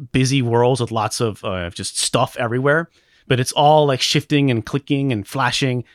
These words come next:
to the rhythm. So there's just, everything is telling, you can never lose the rhythm. It's always there. Or you can push the select button or the, whatever the,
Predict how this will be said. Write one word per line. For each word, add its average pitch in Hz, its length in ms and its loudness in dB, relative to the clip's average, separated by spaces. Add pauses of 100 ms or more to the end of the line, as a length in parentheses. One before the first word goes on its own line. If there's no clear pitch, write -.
(300)
to 151 140 4
the 131 100 2
rhythm. 120 320 2
So 123 200 0
there's 131 160 2
just, 139 240 -4
everything 165 560 2
is 135 100 2
telling, 147 380 -4
you 139 100 -10
can 143 120 0
never 165 240 4
lose 139 240 0
the 123 100 0
rhythm. 98 260 0
It's - 240 -12
always 151 400 2
there. 110 320 0 (300)
Or 120 120 -2
you 127 60 0
can 123 140 -2
push 135 220 -2
the 127 80 -4
select 120 340 -4
button 110 280 -4
or 98 120 -6
the, 92 240 -8 (100)
whatever 90 220 -12
the, 87 100 -10